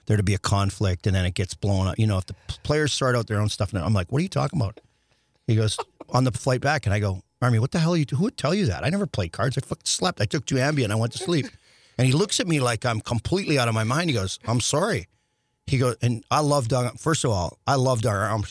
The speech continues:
Armstrong, and he's been more than fair to me. And I go, I go,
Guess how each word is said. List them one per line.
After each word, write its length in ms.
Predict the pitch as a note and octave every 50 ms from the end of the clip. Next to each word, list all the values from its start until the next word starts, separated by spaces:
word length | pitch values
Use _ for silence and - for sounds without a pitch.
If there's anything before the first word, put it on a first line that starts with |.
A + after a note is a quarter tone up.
| - -
Armstrong, 420 | A#2+ B2 A2+ - - G2 F#2+ A#2 -
and 100 | A2 A2
he's 140 | B2+ C3 A2
been 180 | G#2 A#2+ A2 A2+
more 320 | A#2 B2 C3 C3+ D3 C#3+
than 120 | C3 A#2+ G#2
fair 260 | - - A2+ A#2 A#2+
to 60 | A2+
me. 120 | G2+ F#2+ G2+ _ _ _ _ _ _ _ _ _ _ - -
And 100 | A2+ A2+
I 140 | A#2+ B2+ C3+
go, 180 | A#2+ B2 C3 A#2 F#2+ - - _ _ _ _ _ _ _ _ _ _ _ _ _ _ _ _ _ _ _ _ _ _ -
I 140 | B2+ B2 C3+
go, 340 | B2 B2 A#2 A2+ G#2+ G#2+ -